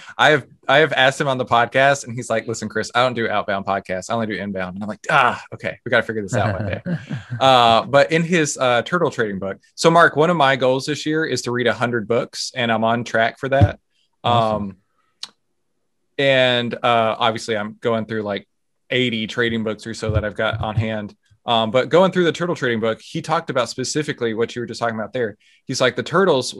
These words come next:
Speaker 1: they will add on, um, you know, positions at every end point for them." And he said, "Th-, there are times where they will have huge open profits.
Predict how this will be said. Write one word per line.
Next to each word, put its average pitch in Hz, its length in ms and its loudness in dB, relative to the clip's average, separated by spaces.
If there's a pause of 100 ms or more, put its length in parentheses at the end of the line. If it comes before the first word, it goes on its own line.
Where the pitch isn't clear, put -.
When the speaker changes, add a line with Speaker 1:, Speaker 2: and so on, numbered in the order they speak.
Speaker 1:
they 143 160 4
will 147 260 2
add 143 320 4
on, 117 560 -2 (380)
um, 110 540 0 (340)
you 131 80 -6
know, 107 100 -4
positions 117 500 -6
at 113 140 -2
every 117 240 -2 (400)
end 127 320 -2
point 113 400 -6
for 127 320 -4
them." 101 360 -6 (380)
And 127 140 -4
he 131 60 -4
said, 120 480 0
"Th-, 131 200 -10
there 143 260 2
are 165 200 4
times 147 640 -4 (300)
where 123 520 2 (540)
they 131 100 0
will 139 120 0
have 131 200 0
huge 170 260 -6
open 151 280 -2
profits. 131 640 -2